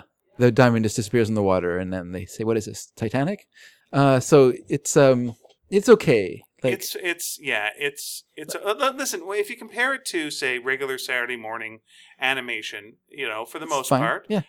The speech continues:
Speaker 2: it's fine.
Speaker 1: Yeah.
Speaker 2: It's on, it's on par.
Speaker 1: And
Speaker 2: If
Speaker 1: it's
Speaker 2: you
Speaker 1: very
Speaker 2: compare it to the
Speaker 1: accurate to, to, to, to Hergé's style. Like, it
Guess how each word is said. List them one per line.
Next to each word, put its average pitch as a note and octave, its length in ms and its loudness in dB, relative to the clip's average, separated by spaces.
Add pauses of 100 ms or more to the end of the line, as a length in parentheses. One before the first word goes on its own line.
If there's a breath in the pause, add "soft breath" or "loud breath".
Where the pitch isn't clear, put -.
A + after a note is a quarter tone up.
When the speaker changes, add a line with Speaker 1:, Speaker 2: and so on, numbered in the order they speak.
(100)
Speaker 2:
it's A3 180 -10
fine. A2+ 500 -6
Speaker 1:
Yeah. D#3+ 120 -2
Speaker 2:
It's - 140 -6
on, F3 260 0
it's E3 200 -10
on D#3+ 200 0
par. C3 500 0 (180 soft breath)
Speaker 1:
And F3+ 120 6
Speaker 2:
If F3 60 6
Speaker 1:
it's D#3+ 80 0
Speaker 2:
you B3+ 60 12
Speaker 1:
very B3 100 12
Speaker 2:
compare E3+ 140 12
it - 20 10
to - 0 -
the F#3 60 -2
Speaker 1:
accurate C3 280 4
to, A#2 140 -6
to, - 260 -6
to, A#2+ 380 -4
to A#2+ 220 0
Hergé's A2+ 680 2 (160)
style. - 560 0
Like, - 180 -6
it A2+ 100 -4